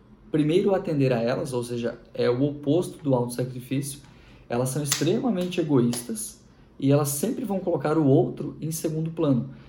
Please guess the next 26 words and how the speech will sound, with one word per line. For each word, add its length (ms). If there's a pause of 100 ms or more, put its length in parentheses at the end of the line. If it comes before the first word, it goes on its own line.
(240)
Vão 320
deixar, 840 (480)
é, 380
vão 140
deixar 280
o 100
outro 380
sempre 300
em 40
segundo 340
plano 320
pra 180
sempre 320
atender 340
a 60
elas. 500 (560)
As 280
pessoas 500
que 140
têm 400
o 20
trauma 540 (500)
de 240
merecimento 720 (880)
nesse 420
contexto. 640